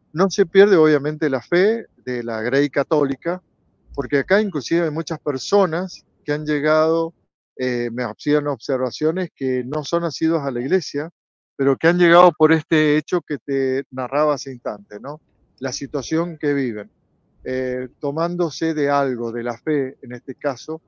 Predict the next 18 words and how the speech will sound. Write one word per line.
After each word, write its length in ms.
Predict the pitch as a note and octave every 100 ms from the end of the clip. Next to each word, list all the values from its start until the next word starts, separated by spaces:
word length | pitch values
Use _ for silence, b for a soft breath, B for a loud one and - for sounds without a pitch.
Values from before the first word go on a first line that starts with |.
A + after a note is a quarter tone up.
| _ _ _ -
por 160 | B2+
San 180 | - B2
Cayetano. 680 | B2 A#2+ B2 A2+ G#2 G#2 - _ _ _
Eh, 220 | - D3+ D#3
cada 320 | - A#3 A#3 G#3
uno 260 | A3+ G#3+
tiene, 400 | - G3+ G3 F#3+
cada 380 | D#3+ G#3+ A3+ G3+
año 240 | G#3 G3+ F#3+
tiene 220 | F#3 F#3
una 180 | F3 D#3+
característica, 920 | D3 C#3 - C#3+ C3 G2+ - - A#2+ -
y 160 | D3+
este 260 | G3+ - F3+
año 220 | F3+ F#3
tiene 340 | - D#3+ D3+ E3
esta 220 | D3+ C#3+
característica. 840 | C3 A#2+ - A#2+ G#2 - G#2+ A2+